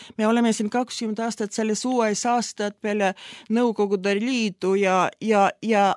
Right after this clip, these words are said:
aina seda kuidagi väga-väga selle präänikud, et nimetame praegu, on pakutud siin Eestimaale.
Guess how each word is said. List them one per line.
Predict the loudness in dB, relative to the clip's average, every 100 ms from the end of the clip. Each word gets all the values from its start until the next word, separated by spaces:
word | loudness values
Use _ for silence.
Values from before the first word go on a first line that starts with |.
| 0
aina | 2 2 2 0
seda | -2 -2 -2 2 2 2 0
kuidagi | -4 0 0 0 -2 -2
väga-väga | -2 0 0 -2 -2 -2 -4 -6
selle | -4 -2 -2 -4 0
präänikud, | 2 2 2 0 0 -4 -4
et | -2
nimetame | -2 -2 -4 -6 -6
praegu, | -4 -2 0 0
on | -2 0
pakutud | 2 2 2 -2 0 -4 -6 -18 -16 -10
siin | -2 0
Eestimaale. | 2 -2 -2 -2 0 2 2 2